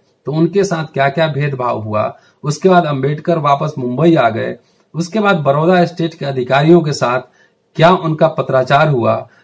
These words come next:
और अंबेडकर ने कैसे उनका जवाब दिया, और उसके बाद जब राउंड टेबल के समय जब King of बड़ौदा के साथ उनकी मुलाकात होती है और जो वो भाषण सुनते हैं, King of बड़ौदा जब अंबेडकर का भाषण सुनते हैं तो ये क्या कहते हैं,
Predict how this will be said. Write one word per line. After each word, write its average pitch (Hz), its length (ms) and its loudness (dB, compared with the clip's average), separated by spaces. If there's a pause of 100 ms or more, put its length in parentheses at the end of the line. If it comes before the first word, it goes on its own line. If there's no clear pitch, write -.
और 131 240 -2
अंबेडकर 139 460 -4
ने 151 100 -4 (160)
कैसे 170 340 4 (440)
उनका 139 260 0
जवाब 147 400 2
दिया, 131 340 -2 (260)
और 127 140 -4
उसके 170 400 0
बाद 151 320 2
जब 131 220 -4
राउंड 175 260 4
टेबल 151 240 -4
के 151 120 -8
समय 143 280 -6
जब 139 280 -2 (440)
King 220 220 6
of 147 240 0
बड़ौदा 143 380 4
के 170 120 2
साथ 147 260 -2
उनकी 143 220 -4
मुलाकात 127 600 2
होती 110 260 -2
है 104 240 -6 (340)
और 123 180 -2
जो 131 100 -4
वो 135 120 0
भाषण 117 420 0
सुनते 151 300 -4
हैं, 151 120 -4
King 139 180 -4
of 123 200 -2 (360)
बड़ौदा 120 320 -2
जब 131 160 -2
अंबेडकर 127 400 -4
का 131 120 -2
भाषण 113 380 2
सुनते 131 300 -4
हैं 107 260 -6 (340)
तो 117 60 -4
ये 117 140 2 (140)
क्या 143 160 4
कहते 143 360 0
हैं, 120 220 -4